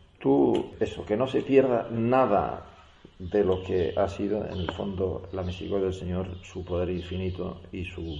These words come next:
eh, su omnipotencia, ¿no? Porque, eh, Él es el que está empeñado en que, en que coman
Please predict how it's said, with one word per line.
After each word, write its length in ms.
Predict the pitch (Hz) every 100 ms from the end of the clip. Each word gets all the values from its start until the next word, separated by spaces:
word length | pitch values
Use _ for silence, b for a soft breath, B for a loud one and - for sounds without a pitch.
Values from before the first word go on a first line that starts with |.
| 73 - -
eh, 160 | 87
su 160 | 80 87
omnipotencia, 640 | 85 85 78 - 95 -
¿no? 120 | - 76
Porque, 380 | - 85 - - - -
eh, 260 | - 95 98
Él 380 | - 85 90 - -
es 180 | 90
el 140 | 90 90
que 100 | 85
está 220 | - 87
empeñado 480 | 92 92 90 92 95
en 160 | 95 85
que, 400 | 90 80 69 -
en 200 | 87 80
que 140 | 73
coman 460 | - 98 92 104